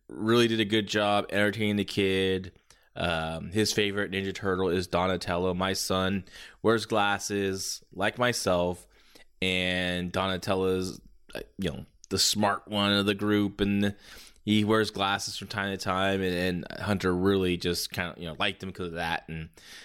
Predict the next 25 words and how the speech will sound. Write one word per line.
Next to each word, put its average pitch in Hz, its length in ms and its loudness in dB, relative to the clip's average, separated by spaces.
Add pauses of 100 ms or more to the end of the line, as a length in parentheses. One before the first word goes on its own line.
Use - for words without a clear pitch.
(120)
so 82 480 -2 (140)
we 110 120 2
requested 104 720 -2
that 98 200 -4
Donatello 87 600 -2
showed 78 340 -2
up, 80 200 -8
and 185 140 2
he, 226 220 -4
and 185 240 0
he 175 100 -2
did, 92 440 0
and 113 420 0
did 104 100 -4
a 98 100 -6
great 92 340 -6
job 85 500 -2
keeping 104 240 -4
the 92 80 -4
kids 98 380 0
entertained 107 580 0
for 92 220 -4
an 87 60 -2
hour. 85 600 -2 (500)
Um, 80 460 -2